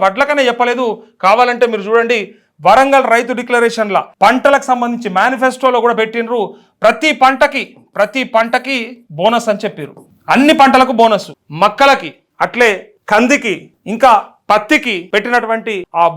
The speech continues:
బోనస్ మరి మేనిఫెస్టో కూడా బోగస్ అయ్యిందా? మరి దానికి ఎందుకు ఇస్తలేరు? రె-, ఆ మద్దతు ధర పెంచుతామని చెప్పారు ఎంఎస్పి, మరి ఎక్కడ పోయింది? మరి ఇప్పటిదాకా దాని గురించి ఎందుకు మాట్లాడతలేరు అనేది ఇక్కడ చాలా మంది డౌట్ పడతా ఉన్నారు. పైసలు లేవంటారు, ఇచ్చేటోనికి ఇస్తుంటారు,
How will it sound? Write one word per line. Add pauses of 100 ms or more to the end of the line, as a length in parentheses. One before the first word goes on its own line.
బోనస్ (280)
మరి (100)
మేనిఫెస్టో (300)
కూడా (120)
బోగస్
అయ్యిందా? (200)
మరి
దానికి
ఎందుకు
ఇస్తలేరు? (260)
రె-,
ఆ (100)
మద్దతు
ధర
పెంచుతామని
చెప్పారు
ఎంఎస్పి, (260)
మరి
ఎక్కడ
పోయింది? (480)
మరి (120)
ఇప్పటిదాకా (200)
దాని
గురించి
ఎందుకు
మాట్లాడతలేరు
అనేది (340)
ఇక్కడ
చాలా
మంది (240)
డౌట్
పడతా
ఉన్నారు. (260)
పైసలు
లేవంటారు, (220)
ఇచ్చేటోనికి
ఇస్తుంటారు,